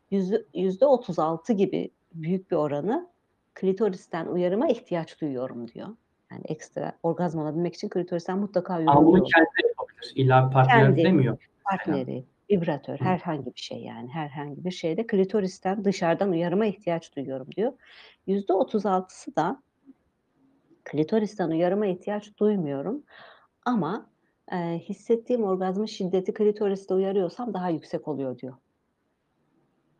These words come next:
Speaker 2: Hmm.
Speaker 1: Ya, böyle bir şey var.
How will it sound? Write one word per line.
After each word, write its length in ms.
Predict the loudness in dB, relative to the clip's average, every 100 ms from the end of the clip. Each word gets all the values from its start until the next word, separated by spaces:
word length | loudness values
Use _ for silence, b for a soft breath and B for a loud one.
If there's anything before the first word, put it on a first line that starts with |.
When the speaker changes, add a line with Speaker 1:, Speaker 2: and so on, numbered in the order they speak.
| _
Speaker 2:
Hmm. 280 | 2 4 2 -4 -14 _ _ _ -14
Speaker 1:
Ya, 100 | -14 -14 _ 0
böyle 280 | 2 0 -4
bir 40 |
şey 260 | -8 -12 -12
var. 200 | -18